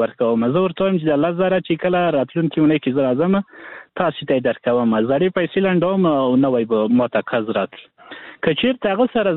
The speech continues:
زه یوه وعده خلافي وکړم، یعنې وعده مې ورسره اخلي، ټیم مې معلوم کړی، په هغه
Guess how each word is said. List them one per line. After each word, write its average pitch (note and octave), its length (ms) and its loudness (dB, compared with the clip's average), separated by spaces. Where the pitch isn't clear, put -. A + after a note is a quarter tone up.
زه A#3+ 100 4
یوه D#3+ 340 2
وعده F#3+ 280 0
خلافي F3+ 280 0
وکړم، A3+ 300 2
یعنې F3 240 2
وعده D3 220 0
مې A3+ 140 2
ورسره F3+ 380 0
اخلي، G#3+ 180 -2
ټیم G3 220 -2
مې F3+ 160 4
معلوم D3+ 280 2
کړی، G3+ 300 0
په F3 80 -4
هغه E3 120 0